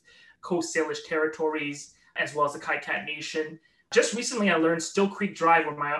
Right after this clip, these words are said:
my office is located, was actually a, a, a really, uh, popular Indigenous gathering spot, very, very lush greenery.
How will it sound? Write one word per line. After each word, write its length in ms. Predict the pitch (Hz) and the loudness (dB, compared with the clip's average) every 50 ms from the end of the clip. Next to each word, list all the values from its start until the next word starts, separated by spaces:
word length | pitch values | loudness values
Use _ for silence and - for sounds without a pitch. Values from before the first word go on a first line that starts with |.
| - - - | -6 -6 -4
my 100 | 147 147 | -2 0
office 400 | 156 156 160 165 175 160 160 160 | 2 2 2 0 -2 -6 -10 -6
is 100 | 151 151 | -4 -4
located, 440 | 156 - - - 160 151 147 147 | -4 -4 -4 -4 -4 -4 -4 -4
was 160 | 147 143 135 151 | -8 -8 -4 0
actually 600 | 147 151 160 - - 165 160 151 156 147 151 151 | 0 0 0 -2 -4 -4 -4 -4 -4 -6 -8 -6
a, 580 | - 147 143 143 - - - 160 156 - - 156 | -4 -4 -4 -4 -4 -4 -6 -8 -8 -4 -4 -4
a, 20 | |
a 40 | 156 | -2
really, 520 | 156 170 196 202 208 208 196 196 190 - - | 0 0 2 2 4 4 4 2 0 -2 -6
uh, 200 | 185 160 156 151 | -6 -6 -6 -6
popular 420 | - - 196 185 - - 185 175 165 | 0 2 2 4 4 2 2 0 0
Indigenous 400 | 160 160 160 160 165 156 156 - | 0 -2 -4 -4 -4 -6 -4 -2
gathering 340 | - 151 151 156 156 156 - | 0 2 2 2 0 -4 -8
spot, 440 | - - - 151 170 - - 190 | -10 -4 -2 0 0 0 -2 -4
very, 340 | - 165 160 156 156 156 - - _ - - - 202 | -2 0 0 0 -2 -4 -8 -14 _ -20 -18 -10 -2
very 220 | 180 180 175 165 | 2 2 2 4
lush 440 | 160 156 165 175 175 - - - - - - - _ | 4 6 6 6 4 2 0 -6 -10 -14 -20 -20 _
greenery. 580 | _ 160 165 175 170 170 160 147 143 139 - - | _ -2 2 4 6 6 6 4 2 -2 -6 -12